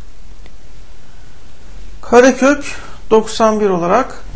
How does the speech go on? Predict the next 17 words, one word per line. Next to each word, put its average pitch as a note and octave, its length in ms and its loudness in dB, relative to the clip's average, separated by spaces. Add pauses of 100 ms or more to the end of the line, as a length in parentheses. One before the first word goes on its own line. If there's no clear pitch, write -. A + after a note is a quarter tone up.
(280)
elde F3 340 4
edilir. - 400 -6 (1120)
A A#3+ 280 8
B B3 180 4
C A#3 220 0
dik C4 160 -2
üçgenimiz F#3 540 0
dört A3+ 280 4
kere G3 180 4
üç, A#3+ 340 0
dört A3 300 6
kere F#3+ 260 4
dört, B3 380 2
dört A#3 280 6
kere F#3 240 2
beş, A#3+ 300 0
yirmi, F#3+ 420 0